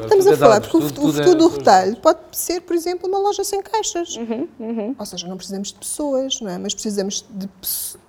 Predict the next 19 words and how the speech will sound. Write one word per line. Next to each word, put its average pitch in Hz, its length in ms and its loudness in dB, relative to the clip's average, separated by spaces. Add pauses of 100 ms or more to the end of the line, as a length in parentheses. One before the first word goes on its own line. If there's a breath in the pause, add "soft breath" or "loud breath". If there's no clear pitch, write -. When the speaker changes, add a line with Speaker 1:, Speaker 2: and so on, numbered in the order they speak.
(140)
Speaker 2:
pessoas 349 300 -4
que - 40 -2
estejam 226 240 4
na 202 100 -2
caixa, - 340 -4
mas 180 120 -8
precisamos - 240 -6
de - 80 -12
pessoas 185 640 -8 (260 soft breath)
que 190 120 -6
criem 233 480 0
os 190 100 -6
sistemas, 185 720 -6
que - 140 -8
criem 294 280 -4
a 277 40 -2
tecnologia, 202 840 -6
que - 140 -12
saibam 269 440 0